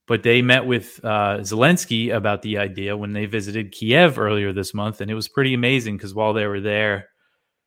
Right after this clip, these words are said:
saying Russia, you know, is sponsoring all this terrorism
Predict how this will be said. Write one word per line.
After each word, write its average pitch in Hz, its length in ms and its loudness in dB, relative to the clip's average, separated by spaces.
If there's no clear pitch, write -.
saying 110 520 0
Russia, 120 580 2
you 110 100 -4
know, 104 120 -4
is - 140 -8
sponsoring 120 460 -2
all 107 120 -2
this 101 140 -10
terrorism 110 760 -2